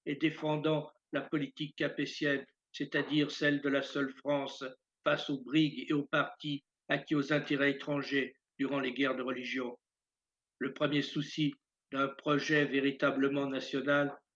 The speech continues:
doit consister à restaurer l'autorité de l'État national, lequel doit retrouver son rôle et commence, à commencer par un engagement public résolu dans les domaines régaliens. Ne personnalisons pas le problème.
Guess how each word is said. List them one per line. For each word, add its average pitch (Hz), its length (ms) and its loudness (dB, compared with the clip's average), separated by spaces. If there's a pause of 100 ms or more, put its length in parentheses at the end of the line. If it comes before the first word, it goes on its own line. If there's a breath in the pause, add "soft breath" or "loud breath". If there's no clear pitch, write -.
(160)
doit 139 120 -2
consister 143 1000 -2 (280)
à 127 120 0
restaurer 139 540 0
l'autorité 143 680 4
de 131 120 0
l'État 127 540 -2 (340)
national, 131 720 -4 (320)
lequel 147 400 2
doit 147 120 4
retrouver 143 360 0
son 139 260 -4
rôle 165 380 6 (180)
et 180 80 -10
commence, 151 520 -4
à 147 180 -2
commencer 147 600 -2 (260)
par 127 240 2
un 127 120 0
engagement 131 540 -2
public 139 440 0
résolu 131 520 -2 (240)
dans 127 80 -6
les 123 100 -4
domaines 127 360 -4
régaliens. 123 640 -2 (1040)
Ne 156 100 2
personnalisons 135 800 0
pas 131 120 2
le 117 120 -2
problème. 120 520 -4